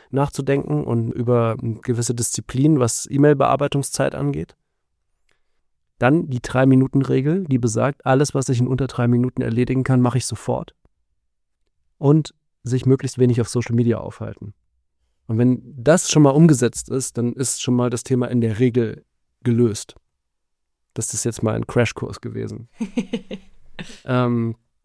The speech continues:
Speaker 1: aber wenn ich zusammenfassen würde, ist es eigentlich ein Thema von guten Gewohnheiten. Und das ist ein Thema, das, ähm, ich eigentlich im Coaching dann mal in einer größeren, ähm, in einem größeren Umfang mir angucken kann,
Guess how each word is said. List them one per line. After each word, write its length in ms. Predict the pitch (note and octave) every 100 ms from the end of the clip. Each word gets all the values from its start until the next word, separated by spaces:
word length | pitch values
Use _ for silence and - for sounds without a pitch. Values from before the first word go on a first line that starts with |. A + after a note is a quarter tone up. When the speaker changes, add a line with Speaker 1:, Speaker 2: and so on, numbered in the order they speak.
| _ _ _
Speaker 1:
aber 260 | - C#3+ C#3+ -
wenn 160 | C#3+ D3+
ich 140 | D3
zusammenfassen 760 | C#3 C#3 D3 - C3 C3 C3+ C3+ _ _ _ - - _ _
würde, 380 | C3+ C#3 D3+ C#3+
ist 220 | C3+ B2
es 160 | B2+ -
eigentlich 340 | C3 B2+ A#2
ein 60 | B2
Thema 240 | B2+ B2
von 160 | B2 A2+
guten 260 | C3 B2
Gewohnheiten. 720 | A#2 A2 B2+ A2+ A2 A2 A2
Und 120 | A2
das 120 | A#2 A#2+
ist 160 | A2
ein 100 | B2
Thema, 300 | - B2 A#2+
das, 260 | A#2 G#2+ - -
ähm, 300 | A#2+ A2+ -
ich 260 | A#2 -
eigentlich 380 | A#2+ A#2+ A#2+ A#2+
im 80 | A2+
Coaching 420 | B2+ C3+ C3 A#2
dann 140 | A#2+
mal 220 | A#2 A#2 A#2
in 60 |
einer 120 | A#2 A2
größeren, 680 | - C3+ - A#2 A#2+ A#2 - _ _ _ _ _ _ -
ähm, 580 | C3 B2 A#2 A#2 A2+ - _ _ _ _ _
in 80 | B2
einem 80 | A#2+
größeren 260 | B2+ B2
Umfang 400 | D#3+ G3 F#3 E3
mir 140 | D#3 C#3+
angucken 340 | C#3+ D3+ C#3+
kann, 420 | - C3 C3 B2+